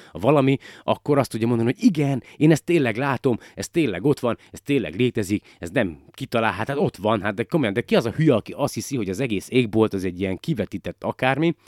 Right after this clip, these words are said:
Ö, és, ö, <clears throat> ugye, mert nagyon sokan azt mondják, hogy még a nemzetközi űrállomás is kamu, minden kamu, minden, minden hazugság. Ö, és akkor előveszik a mobiltelefon, de erről már volt szó. Na és akkor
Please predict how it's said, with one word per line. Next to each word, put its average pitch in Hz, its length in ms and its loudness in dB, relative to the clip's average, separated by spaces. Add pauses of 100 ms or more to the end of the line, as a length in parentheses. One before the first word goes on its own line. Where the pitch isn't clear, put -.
(340)
Ö, 139 440 2 (200)
és, 120 300 0
ö, 143 140 6 (200)
<clears throat> 160 260 2
ugye, 127 140 2
mert 135 120 4
nagyon 151 160 4
sokan 113 240 0
azt 113 120 -2
mondják, 101 100 -4
hogy 101 120 -2
még 101 40 -2
a 151 180 4
nemzetközi 156 400 0
űrállomás 143 580 2
is 113 120 -2
kamu, 139 340 6 (320)
minden 143 360 2
kamu, 104 320 -4 (300)
minden, 147 440 2 (200)
minden 214 240 2
hazugság. 101 580 -2 (540)
Ö, 110 120 -2 (100)
és 117 120 -4
akkor 123 140 0
előveszik 131 380 4
a 98 40 -4
mobiltelefon, 127 600 0
de 104 80 0
erről 92 140 -2
már 82 160 -4
volt 147 240 4
szó. 110 220 0
Na 143 140 -2
és 123 100 -4
akkor 110 240 -6